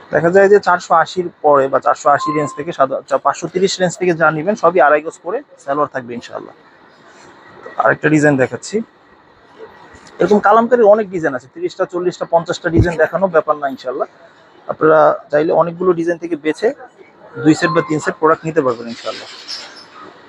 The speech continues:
ঠিক আছে, কেউ যদি কোনো প্রোডাক্ট না নিয়ে শুধু কালামকারী নিয়ে ব্যবসা করতে চান, ইনশাআল্লাহ ব্যবসা করতে পারবেন সফলভাবে।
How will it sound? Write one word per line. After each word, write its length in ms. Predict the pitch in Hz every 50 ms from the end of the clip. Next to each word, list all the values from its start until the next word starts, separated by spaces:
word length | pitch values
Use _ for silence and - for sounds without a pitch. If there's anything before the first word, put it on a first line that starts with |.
| - - - 719 - - - - - - - - - - - - - -
ঠিক 160 | - 151 - 165
আছে, 240 | 151 - 123 113 113 - - 539 - - - - - - - - - - - - - - - -
কেউ 140 | - 185 196
যদি 200 | 196 220 214 233
কোনো 200 | 220 226 220 220
প্রোডাক্ট 280 | 208 214 208 214 196 202
না 100 | 196 196
নিয়ে 140 | 202 208 196
শুধু 180 | 196 190 196
কালামকারী 440 | - 170 170 170 175 165 175 175 180
নিয়ে 140 | 180 185 175
ব্যবসা 240 | 175 170 - - 170
করতে 220 | 180 175 - -
চান, 180 | - 226 247 247
ইনশাআল্লাহ 300 | 190 - 180 170 160 151
ব্যবসা 220 | 151 - - 143
করতে 260 | - - 127 - 127
পারবেন 240 | 127 120 120 139 143
সফলভাবে। 520 | - - 123 - 135 131 123 131 143 196